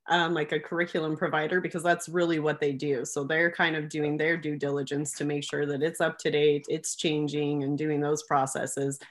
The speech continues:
And then we can just kind of do our own due diligence as well to make sure that it's still aligned to the standards we have to follow.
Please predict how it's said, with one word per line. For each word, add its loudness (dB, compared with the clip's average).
And 2
then 4
we 4
can 0
just 0
kind 2
of 2
do 2
our 4
own 2
due 2
diligence 2
as -2
well 2
to -6
make -2
sure 0
that 2
it's 2
still 0
aligned 2
to -2
the 4
standards 0
we 2
have 0
to -4
follow. 0